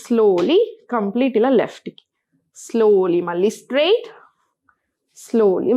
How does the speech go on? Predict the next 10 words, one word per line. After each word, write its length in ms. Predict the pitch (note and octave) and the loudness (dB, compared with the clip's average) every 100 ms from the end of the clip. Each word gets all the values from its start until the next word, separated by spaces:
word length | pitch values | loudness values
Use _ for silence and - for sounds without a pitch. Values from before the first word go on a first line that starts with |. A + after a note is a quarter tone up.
| A#3 | 0
మళ్ళీ 200 | G3 C4+ G#3 | -2 -2 -2
రైట్, 260 | C3+ - - _ _ _ G#3 | -6 -8 -14 _ _ _ -2
మళ్ళీ 220 | G#3 G#3 A3 C4+ | 0 0 -2 -2
సేమ్ 300 | C#4 D4 D4+ - | -2 -4 -8 -10
స్ట్రైట్, 560 | - E4 F4+ G#4 - - _ _ _ _ _ _ | -6 -4 0 -2 -2 -12 _ _ _ _ _ _
స్లోలీ 500 | - F#3+ F#3 - F3 D4+ G3+ | -10 -6 -4 -2 0 0 0
లెఫ్ట్ 280 | - - - G3 | -4 -12 -2 -2
ఇలా. 140 | - - _ _ _ _ _ _ _ _ _ _ G3 | -2 -10 _ _ _ _ _ _ _ _ _ _ -2
ఇలా 120 | F#3+ - _ _ _ _ - | -2 -6 _ _ _ _ -4
మీకు 180 | B3 B3 | -4 -2